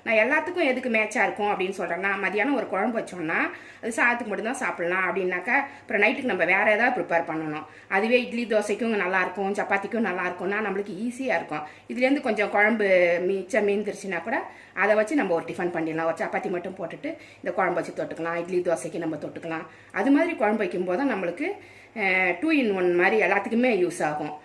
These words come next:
அப்பதான் நம்மளுக்கு ஈஸியா இருக்கும் வேலையும். ரொம்ப நேரம் நம்ம கிச்சன்ல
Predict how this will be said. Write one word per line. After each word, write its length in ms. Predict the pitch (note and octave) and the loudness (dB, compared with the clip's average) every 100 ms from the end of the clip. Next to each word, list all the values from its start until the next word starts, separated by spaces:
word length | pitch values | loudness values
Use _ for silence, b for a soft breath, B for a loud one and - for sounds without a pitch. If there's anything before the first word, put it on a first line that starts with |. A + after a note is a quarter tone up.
| B - | B -8
அப்பதான் 260 | A#3 E4 | 2 4
நம்மளுக்கு 320 | D4 F3+ F3+ F3 E3+ E3+ - B - D#4 | 4 0 2 4 4 2 -2 B -4 -4
ஈஸியா 240 | - C#4 | 0 2
இருக்கும் 260 | D#3 F3 D#3+ | 2 -2 -4
வேலையும். 340 | F3 G3+ F#3+ E3+ | -2 -2 -2 -2
ரொம்ப 120 | G3+ A#3 | -2 -2
நேரம் 160 | C#4+ | -2
நம்ம 120 | A3 E3 | -4 -6
கிச்சன்ல 260 | G3 G3 | -4 -4